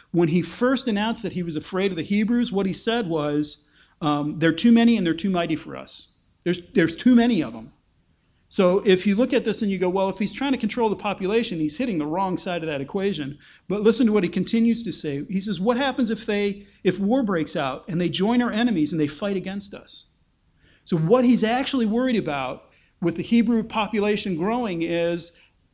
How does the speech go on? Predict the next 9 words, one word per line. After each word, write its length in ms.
they 320
could 200
form 380
an 120
army 500
and 120
fight 280
against 400
us. 480